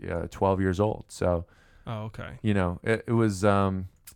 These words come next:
Speaker 1: it was an interesting experience, and I think a lot of people were just along for the ride, but we showed up and we were political fodder.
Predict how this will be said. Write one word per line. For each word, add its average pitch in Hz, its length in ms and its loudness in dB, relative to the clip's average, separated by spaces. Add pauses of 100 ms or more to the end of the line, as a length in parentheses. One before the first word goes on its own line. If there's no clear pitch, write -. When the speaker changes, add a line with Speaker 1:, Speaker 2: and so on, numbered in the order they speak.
(380)
Speaker 1:
it 113 100 2
was 117 200 2
an 120 80 0
interesting 139 420 -4
experience, 131 440 -4
and 101 80 0
I 101 60 2
think 107 200 -6
a 95 60 0
lot 95 200 2
of 107 80 -6
people 107 200 -4
were 101 120 0
just 98 240 -6
along 95 320 -2
for 110 120 -8
the 107 120 -2
ride, 92 340 -6
but 92 240 -2
we 101 80 -2
showed 104 320 0
up 101 220 -2
and 101 100 -4
we 95 80 -4
were 92 100 -2
political 95 600 -4
fodder. 90 560 -2